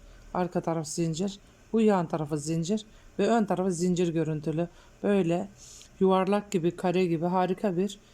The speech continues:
görüntü oluşuyor. Tıpkı burada olduğu gibi. Kordon yapmak isteyen arkadaşlara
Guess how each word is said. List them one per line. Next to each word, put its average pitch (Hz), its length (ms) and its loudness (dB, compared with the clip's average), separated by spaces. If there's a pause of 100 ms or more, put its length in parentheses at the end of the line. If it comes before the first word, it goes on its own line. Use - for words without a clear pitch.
(300)
görüntü 180 360 0
oluşuyor. 151 580 -4 (920)
Tıpkı 180 280 -6
burada 180 220 0
olduğu 175 320 0
gibi. 160 300 -6 (3500)
Kordon 226 320 6
yapmak 220 360 6
isteyen 208 360 6
arkadaşlara 180 840 4